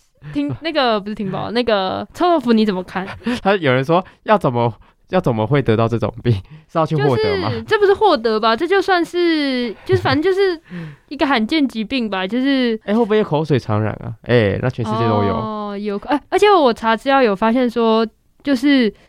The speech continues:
Speaker 1: 他这个持续性兴奋症候群好发于女性。
Speaker 2: 哎。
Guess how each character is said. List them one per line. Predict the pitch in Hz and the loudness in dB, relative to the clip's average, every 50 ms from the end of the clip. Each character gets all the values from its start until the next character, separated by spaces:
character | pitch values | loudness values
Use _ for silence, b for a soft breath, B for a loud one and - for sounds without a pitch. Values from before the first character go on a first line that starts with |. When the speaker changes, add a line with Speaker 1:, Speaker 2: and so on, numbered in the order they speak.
| b b b b | b b b b
Speaker 1:
他 | - 277 302 | -2 -2 0
这 | - 320 | 0 0
个 | 311 269 254 240 220 214 208 | 2 2 2 2 4 2 0
持 | 190 - - - 240 240 | -2 -6 -6 -2 -2 -2
续 | 214 - 294 277 | 0 2 2 2
性 | - - 285 262 233 | 2 2 0 0 0
兴 | - 285 269 240 | 0 0 0 0
奋 | 208 240 226 226 | 0 0 0 -2
症 | 220 - 240 226 | 0 -2 -2 0
候 | 233 254 226 202 | 0 0 0 -2
群 | - 214 185 175 208 | -2 -4 -6 -4 -4
好 | 214 320 311 254 220 | -2 0 2 2 2
发 | - - 233 233 233 | 0 -4 -4 -4 -2
于 | 220 202 190 190 | -4 -4 -6 -6
女 | 196 196 180 175 | -6 -6 -8 -10
性。 | 180 - - 220 180 175 196 _ _ _ | -12 -16 -14 -16 -16 -16 -18 _ _ _
Speaker 2:
哎。 | - 170 196 214 226 226 175 | -6 -4 -2 0 0 -2 -4